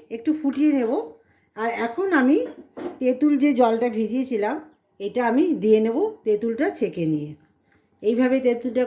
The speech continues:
কষলে নিয়ে তারপর দিয়ে দেব জলটা। জলটা দিয়ে নিলাম। আর তো একটু মিষ্টি দিয়ে নেবে, দিলে একটু স্বাদ হবে।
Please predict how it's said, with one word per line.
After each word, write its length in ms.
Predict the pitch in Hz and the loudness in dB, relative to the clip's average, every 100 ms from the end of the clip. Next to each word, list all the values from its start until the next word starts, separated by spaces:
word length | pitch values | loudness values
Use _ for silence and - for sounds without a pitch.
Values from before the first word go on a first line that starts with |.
| 247 | 0
কষলে 340 | 226 226 254 | 0 0 -2
নিয়ে 300 | 247 254 370 330 175 - _ | 2 4 4 2 -2 -10 _
তারপর 260 | 202 196 233 | -10 -6 -6
দিয়ে 200 | 190 170 151 | -4 -4 -4
দেব 160 | 143 139 147 - | -6 -12 -16 -12
জলটা। 360 | 180 165 147 147 143 _ _ _ _ _ _ _ _ _ _ _ _ _ _ _ _ _ _ _ _ _ _ _ _ _ _ _ _ _ _ _ _ _ _ _ _ | -6 -6 -6 -12 -16 _ _ _ _ _ _ _ _ _ _ _ _ _ _ _ _ _ _ _ _ _ _ _ _ _ _ _ _ _ _ _ _ _ _ _ _
জলটা 280 | - 220 220 | 2 2 2
দিয়ে 220 | 226 240 240 | 0 2 2
নিলাম। 300 | 233 233 381 - _ _ _ _ - | 2 0 -2 -6 _ _ _ _ -10
আর 260 | 208 202 190 185 | -4 -4 -2 -2
তো 60 | 220 214 | -2 -2
একটু 140 | 226 | 2
মিষ্টি 300 | 277 262 269 294 | 4 4 2 2
দিয়ে 180 | 302 | 4
নেবে, 240 | 302 294 381 453 - _ _ _ _ _ - - - _ _ _ _ _ - - - - | 4 2 0 -2 -8 _ _ _ _ _ -20 -20 -20 _ _ _ _ _ -20 -20 -18 -2
দিলে 160 | 214 285 | 4 4
একটু 160 | 302 302 | 6 4
স্বাদ 300 | 302 254 262 | 2 0 2
হবে। 220 | 269 233 | 0 0